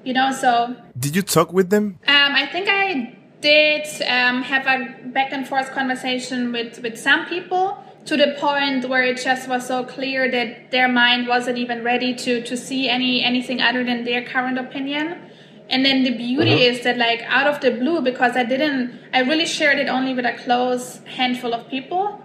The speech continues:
Speaker 1: You were one of them,
Speaker 2: Yeah.
Speaker 1: interestingly. But it hit me really
Speaker 2: Yeah.
Speaker 1: hard. But then out of the blue one day, people in the industry jumped in on those comments and were like, "Hold on. She's not, like, intimidated or, like, sleeping with any of her clients. She's actually creating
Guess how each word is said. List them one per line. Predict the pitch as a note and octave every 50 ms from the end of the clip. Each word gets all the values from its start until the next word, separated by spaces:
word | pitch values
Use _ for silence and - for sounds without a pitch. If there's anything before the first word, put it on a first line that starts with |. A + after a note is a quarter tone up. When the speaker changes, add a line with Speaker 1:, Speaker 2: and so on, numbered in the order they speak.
| - -
Speaker 1:
You | A#3+ B3+ C#4
were | C4 B3 A#3
one | A3+ A3+ C4
of | C#4+ -
them, | - D#4 C#4+
Speaker 2:
Yeah. | -
Speaker 1:
interestingly. | C#4 - - - - - D4+ D4+ D#4 E4+ - - - - - - - - -
But | C#4 C#4
it | C4+ B3 B3
hit | - F4+ - -
me | D4+ C#4+
really | C#4 C4+ C4 C4 -
Speaker 2:
Yeah. | - D#4
Speaker 1:
hard. | D#4 D#4 D#4 -
But | B3+ A#3
then | B3 A#3+ -
out | C4+ D#4+ F4+
of | A#4 A#4 -
the | F#4 C#4
blue | C4+ D#4 F4 E4+
one | D#4+ D4 C#4+ D#4 D#4 C4+
day, | B3+ B3+ B3+ C#4 D#4 F4+ G4+ G4+ - - - - - - - - - - - - D4+
people | E4 - F#4 E4+ D4
in | C4 B3+
the | A#3+ A#3 B3+
industry | D4 E4 E4+ - - B3+ A#3+ A3+ A3+ - -
jumped | C4 B3+ B3+ B3 A#3+ - - B3+ C#4
in | D4+ D4 C4 B3 A#3 A#3
on | A#3 A3+ A#3
those | A#3 A#3 - - - -
comments | C#4+ D4 D4 D4 C4 B3 A#3+
and | A#3+ A#3+ A#3+
were | A#3+ A#3+
like, | A#3+ A#3+ - -
"Hold | C#4+ C#4 C#4+ C#4+ C4+ A#3+
on. | A3 G#3+ G#3+ A#3 - - - - - - - - - - - - - - - - - - - - - - - -
She's | - E4 F#4+ C#5 D5 D5+ C#5+ - D#4 C#4 C#4
not, | C#4+ D4 D4 C#4+ C4+ - - C4+ B3+
like, | B3 B3 - - - C#4
intimidated | C4+ - - D#4+ D4 D4+ D4 D4 C#4+ C#4 B3+ B3
or, | B3+ A#3+ B3
like, | A#3 A#3 - - -
sleeping | D4 D4+ - D#4+ D4 B3+
with | B3 - A#3+ B3
any | B3 B3+ B3 A#3+
of | A#3+ - A#3+
her | A#3+ A#3 -
clients. | C#4+ C#4+ D4 C4+ A#3+ A3+ A#3 A#3+ - -
She's | C#4+ E4 E4+ - - C#4 D4
actually | - - - - D4 C4+ B3 A#3+ -
creating | - C#4 C4+ C#4 C#4+ C4+ B3+